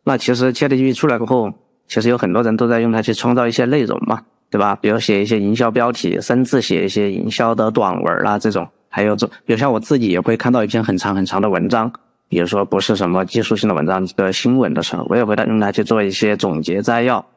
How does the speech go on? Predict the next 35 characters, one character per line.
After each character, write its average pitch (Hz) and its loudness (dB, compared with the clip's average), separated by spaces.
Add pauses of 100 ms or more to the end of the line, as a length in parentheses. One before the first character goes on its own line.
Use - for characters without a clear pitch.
(240)
就 - -2
让 101 2
我 95 0
快 117 -2
速 101 -2
了 71 0
解 90 0
一 90 0
下 92 0
这 92 -2
篇 98 -4
文 85 -4
章 107 2
的 101 0
内 120 2
容 101 0
是 90 -6
怎 82 -2
么 - -2
样 117 0
的。 - -6 (420)
就 107 0
还 98 0
有 107 2
很 92 -2
多 98 0
很 101 -2
多 101 0
用 104 0
它 104 0
去 107 0
写 95 0
邮 90 0
件 113 2
呐， 104 0